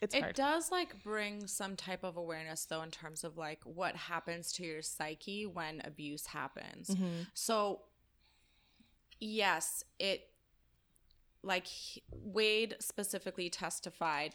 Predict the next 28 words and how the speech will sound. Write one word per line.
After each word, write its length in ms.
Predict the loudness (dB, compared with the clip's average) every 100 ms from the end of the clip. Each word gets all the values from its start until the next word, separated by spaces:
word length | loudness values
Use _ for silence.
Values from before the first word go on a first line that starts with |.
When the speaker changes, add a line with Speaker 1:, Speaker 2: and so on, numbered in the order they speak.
| -6
Speaker 2:
twice. 420 | 2 4 4 -2
So 280 | 0 0 0 -6 _
two 180 | -6 -2
thousand 300 | 2 4 2
and 80 | -2
five 240 | 0 0 0
was 260 | -4 -6 -4
the 80 | -4
last 680 | 0 2 2 0 -6 -8 -8
time 280 | 2 4 4
he 80 | 0
testified. 720 | -2 -4 -4 0 2 2 0 -8 -16 -16 -18 -20 _
Um, 540 | 2 6 6 4 -2 -8 -14 _ _ _ _ -12 -4
and 560 | 2 4 2 -2 0 0 0 -4
Jimmy, 760 | 4 6 6 4 2 0 -4 -4
who 100 | -2
was 160 | 0 0
the 140 | 0
other 180 | 2 0
person, 540 | 0 -2 0 -2 -4
he 320 | -6 -4 -2
testified 640 | -2 -2 -2 0 2 2 0
once 280 | -4 -4 -4
when 120 | -4
he 160 | -4
was 120 | -2 -2
a 60 |
minor, 680 | -2 0 0 0 0 2 0